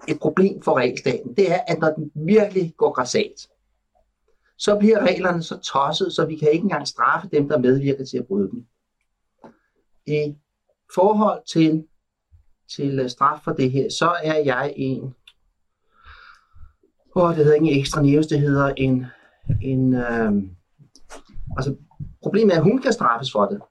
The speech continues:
Og normalt kan man jo straffes, hvis man medvirker. Men jeg kan ikke straffes for det her, fordi man har, man har fra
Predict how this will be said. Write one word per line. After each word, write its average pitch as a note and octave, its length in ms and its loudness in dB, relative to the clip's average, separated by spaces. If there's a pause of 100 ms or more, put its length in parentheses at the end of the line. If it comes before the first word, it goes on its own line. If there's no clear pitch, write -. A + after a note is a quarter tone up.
(160)
Og C#3+ 80 0
normalt G#3+ 300 2
kan G#3 80 0
man E3+ 140 0
jo C3+ 60 2
straffes, D3+ 380 -2
hvis C#3 160 -10
man A#2+ 120 -4
medvirker. D#3 540 -2 (1800)
Men D3 180 2
jeg G#3+ 100 2
kan A3+ 80 4
ikke A#3 140 0
straffes F3+ 320 -2
for F3 80 -6
det F3 140 2
her, D#3+ 140 2
fordi F3 240 -2
man F3 180 -2
har, D#3+ 220 -4 (220)
man D#3 140 -4
har E3+ 140 0
fra D3+ 180 -4